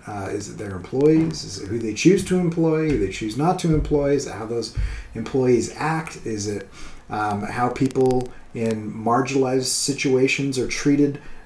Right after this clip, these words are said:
uh, by people in power? Um, you know, what, what level are you willing to accept if you're getting what you want, and what level are you not? I'm just curious. I, I don't, I don't really know. For me,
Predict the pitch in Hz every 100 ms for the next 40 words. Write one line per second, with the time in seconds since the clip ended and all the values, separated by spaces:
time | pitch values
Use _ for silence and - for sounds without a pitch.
0 | - 117 117 113 107 123 123 135 131 135
1 | 127 131 127 131 131 - - - - 110
2 | 107 104 101 98 - - - 127 120 110
3 | 131 147 120 139 127 123 123 127 120 110
4 | 110 - - - - - - - - -
5 | 120 117 117 117 120 117 110 127 101 -
6 | - 214 - 110 117 120 117 113 107 107
7 | 139 127 110 110 113 110 113 107 107 104
8 | 98 98 98 95 95 98 - - - _
9 | _ - - - 160 - 190 208 147 -
10 | - 139 - 143 160 - - - - -
11 | 135 160 165 160 156 123 - 139 127 165
12 | 226 143 123 131